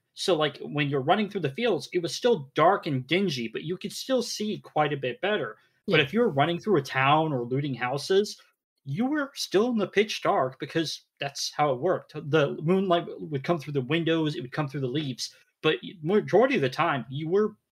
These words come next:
Speaker 1: blind inside of, uh, you know, houses and other places that blocked the light.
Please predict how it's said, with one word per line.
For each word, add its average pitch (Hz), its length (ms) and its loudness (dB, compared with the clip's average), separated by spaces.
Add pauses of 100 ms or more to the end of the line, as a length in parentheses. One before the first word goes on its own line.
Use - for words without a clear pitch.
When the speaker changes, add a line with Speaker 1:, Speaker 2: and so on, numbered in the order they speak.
(140)
Speaker 1:
blind 139 460 2
inside 131 540 -2
of, 117 160 -4
uh, 117 360 0 (240)
you 131 140 -6
know, 113 80 -6
houses 123 440 -2
and 110 240 -8 (160)
other 131 160 -4
places 131 340 -6
that 120 160 -6
blocked 120 260 -6
the 120 60 -14
light. 113 260 -10